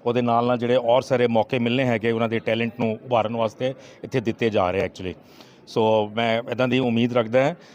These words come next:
ਇੱਥੇ ਦੇ ਮੈਨੇਜਿੰਗ ਕਮੇਟੀ ਦੇ ਮੈਂਬਰਸ, ਚੇਅਰਪਰਸਨਸ ਜਿਹੜੇ ਹੈਗੇ, ਉਹ ਵੀ, ਉਹਨਾਂ ਨੂੰ ਵੀ ਬਹੁਤ ਬਹੁਤ ਵਧਾਈਆਂ।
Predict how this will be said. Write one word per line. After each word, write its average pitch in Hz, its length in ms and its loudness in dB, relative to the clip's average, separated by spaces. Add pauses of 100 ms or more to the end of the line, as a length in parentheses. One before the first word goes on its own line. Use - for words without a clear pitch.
(120)
ਇੱਥੇ 123 220 -2
ਦੇ 117 240 4
ਮੈਨੇਜਿੰਗ 117 320 2
ਕਮੇਟੀ 120 300 0
ਦੇ 123 100 2
ਮੈਂਬਰਸ, 117 680 -2
ਚੇਅਰਪਰਸਨਸ 120 800 -2
ਜਿਹੜੇ 107 240 -2
ਹੈਗੇ, 113 320 0 (460)
ਉਹ 120 120 0
ਵੀ, 123 340 0
ਉਹਨਾਂ 120 160 -2
ਨੂੰ 127 100 0
ਵੀ 131 60 -4
ਬਹੁਤ 117 220 0
ਬਹੁਤ 120 140 2
ਵਧਾਈਆਂ। 113 540 0